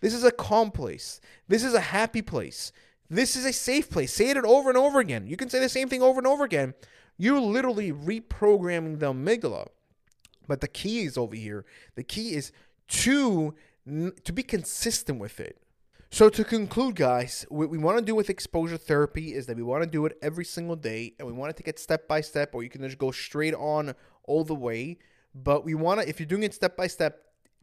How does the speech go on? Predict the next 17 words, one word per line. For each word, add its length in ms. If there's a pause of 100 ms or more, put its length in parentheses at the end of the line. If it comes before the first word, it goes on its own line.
be 100
consistent 720
with 240
it 320
and 180
tell 220
yourself 560
over 300
and 100
over 320
again 340 (280)
that 100
I'm 180
in 80
a 40
safe 400
place. 440